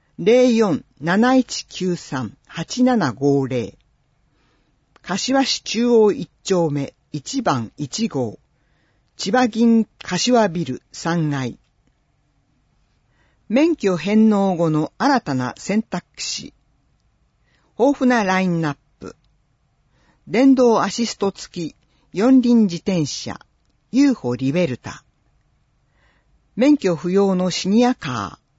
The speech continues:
ー、ユーホ富士。見て触って体験できるお店。自宅試乗も無料。モビリティショップ柏。柏市松葉町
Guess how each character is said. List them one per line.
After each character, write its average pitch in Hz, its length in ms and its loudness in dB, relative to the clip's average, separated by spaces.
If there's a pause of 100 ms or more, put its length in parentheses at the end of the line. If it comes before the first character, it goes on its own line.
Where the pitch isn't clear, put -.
(300)
ー、 254 40 -4
ユ 262 160 2
ー - 20 2
ホ 120 220 -8
富 180 240 -10
士。 - 180 -16 (1600)
見 285 140 4
て 180 160 2
触 180 300 -2
っ 190 60 -4
て 175 260 -4
体 214 260 -4
験 214 380 0
で 180 100 0
き 247 160 -2
る 165 220 -2
お 131 80 -2
店。 131 420 -6 (1160)
自 156 120 -12
宅 262 240 -2
試 - 200 -8
乗 165 280 0
も 104 240 -6 (120)
無 151 240 -2
料。 139 400 -2 (1900)
モ 180 100 0
ビ 247 140 2
リ 277 100 4
テ 240 120 -2
ィ 240 80 0
シ - 160 -2
ョ 214 40 2
ッ - 40 -16 (140)
プ 117 120 -16
柏。 135 640 -8 (840)
柏 247 460 -2
市 - 140 -6
松 143 280 -2
葉 175 160 -2
町 147 480 -6